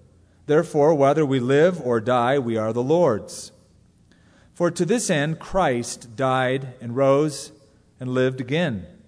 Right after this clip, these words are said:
that he might be Lord of both the dead and the living. But why do you judge your brother? Or why do you show contempt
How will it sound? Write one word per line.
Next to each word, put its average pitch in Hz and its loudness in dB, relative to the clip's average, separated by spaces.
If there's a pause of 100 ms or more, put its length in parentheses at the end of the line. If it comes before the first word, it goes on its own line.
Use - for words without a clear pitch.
(460)
that 131 -2
he 151 0
might 151 2
be 143 2
Lord 139 4
of 127 -6
both 135 2
the 143 -6
dead 131 0
and 131 -2
the 127 0
living. 135 -2 (1800)
But 160 -2
why 196 6
do 240 2
you 226 4
judge 143 4
your 156 2
brother? 139 2 (1080)
Or 139 -4
why 180 6
do 202 0
you 208 4
show 185 4
contempt 156 -4